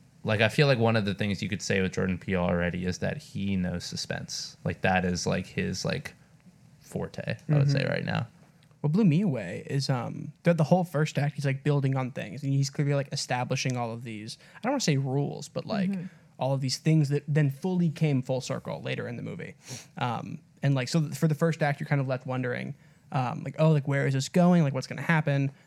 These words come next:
Speaker 2: Um, but then once everything, like, starts to conclude, everything mattered. Like, everything you saw earlier has a tie back in later on in the movie, um,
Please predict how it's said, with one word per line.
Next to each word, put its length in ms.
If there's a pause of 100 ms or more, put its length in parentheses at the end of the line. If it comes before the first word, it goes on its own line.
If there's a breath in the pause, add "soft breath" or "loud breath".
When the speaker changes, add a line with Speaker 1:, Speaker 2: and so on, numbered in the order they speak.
(180 soft breath)
Speaker 2:
Um, 500
but 60
then 160
once 420
everything, 360
like, 140
starts 220
to 60
conclude, 580 (400)
everything 800
mattered. 440
Like, 120
everything 320
you 60
saw 320
earlier 400
has 140
a 60
tie 320
back 280
in 160
later 280
on 140
in 60
the 60
movie, 380 (440 soft breath)
um, 400